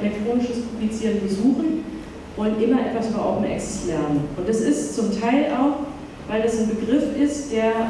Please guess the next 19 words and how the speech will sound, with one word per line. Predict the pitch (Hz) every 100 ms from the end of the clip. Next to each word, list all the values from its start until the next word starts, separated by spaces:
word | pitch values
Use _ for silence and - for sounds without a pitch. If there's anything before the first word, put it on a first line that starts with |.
| -
Unbehagen | 220 254 285 277 277 285
auslöst, | 208 247 - 254 262
so | 262
von | 247 226
wegen, | 220 226
um | 202 214
Gottes | 208 277 - 247
Willen, | 254 247 214
begreife | 226 262 311
ich | 359 320
den | 294
in | 262 254
seiner | 254 254
Komplexität, | 254 247 240 240 240 240 233 233 240
was | 214
gehört | 226 226 233
alles | 247 202 -
noch | 208 202
dazu? | 185 175 175 233 320 370